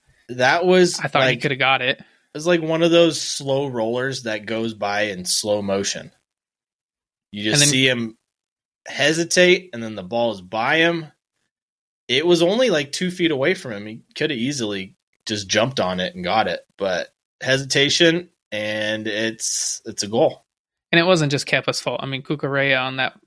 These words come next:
Speaker 2: play, too. He saw Mahrez. You see him look over his shoulder, you know, and he sees him, and then Mahrez just, he wanted the ball more, got in front of him, and was able to get on the end of it. And credit to Pep Guardiola, made a couple changes, brought on Jack Grealish,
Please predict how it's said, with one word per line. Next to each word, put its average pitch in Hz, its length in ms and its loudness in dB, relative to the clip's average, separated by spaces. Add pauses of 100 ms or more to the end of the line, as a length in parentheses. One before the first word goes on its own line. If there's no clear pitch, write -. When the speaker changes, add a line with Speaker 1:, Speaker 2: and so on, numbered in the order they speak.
Speaker 2:
play, 127 240 -4
too. 135 480 -4
He 143 100 -6
saw 151 300 2
Mahrez. 135 440 -2
You 139 80 -6
see 160 140 -4
him 143 100 -2
look 143 200 -4
over 135 160 -4
his 131 80 -6
shoulder, 135 420 -4
you 131 80 -4
know, 131 80 -6
and 131 100 -6
he 131 60 -4
sees 147 320 -2
him, 131 160 -4
and 131 80 -4
then 131 120 -2
Mahrez 131 340 0
just, - 240 -6 (100)
he - 140 -8
wanted 135 200 0
the 143 80 -4
ball 135 180 4
more, 160 200 2
got 143 140 2
in - 80 -14
front 147 160 -2
of 151 80 -2
him, 165 160 0
and 143 100 -4
was 135 140 -6
able 143 220 -2
to 143 200 -2 (400)
get 139 140 2
on 139 100 0
the 139 120 0
end 156 100 2
of 170 100 0
it. 180 200 0 (720)
And 131 80 -4
credit 156 240 4
to - 80 -16
Pep 165 240 0
Guardiola, 165 480 2
made 139 180 0
a 151 40 -4
couple 151 260 0
changes, 165 500 -2
brought 143 220 0
on 139 100 -4
Jack 139 220 -2
Grealish, 175 480 -4